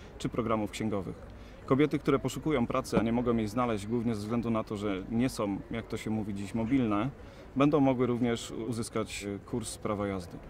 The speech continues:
Grupę docelową projektu stanowi dwadzieścia kobiet będących mieszkankami powiatu lublinieckiego. Praktycznie dwa wymogi, które one muszą spełniać, to to, że są teraz bezrobotne lub nieaktywne zawodowo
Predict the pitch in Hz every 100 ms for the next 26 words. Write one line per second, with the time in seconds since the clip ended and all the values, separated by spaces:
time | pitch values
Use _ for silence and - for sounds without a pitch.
0 | - 123 143 - 170 147 151 147 143 127
1 | 131 135 139 - 123 123 117 120 117 107
2 | 120 131 - 123 117 107 113 113 117 117
3 | 113 113 113 - 117 120 117 113 113 107
4 | 110 101 104 98 - 98 104 139 - -
5 | - 151 147 131 143 139 143 139 131 -
6 | 127 123 123 123 123 - 127 127 113 -
7 | 113 127 110 107 113 110 120 113 101 -
8 | - 113 127 127 117 123 - 104 101 110
9 | - 120 110 - 117 113 107 107 101 101
10 | 123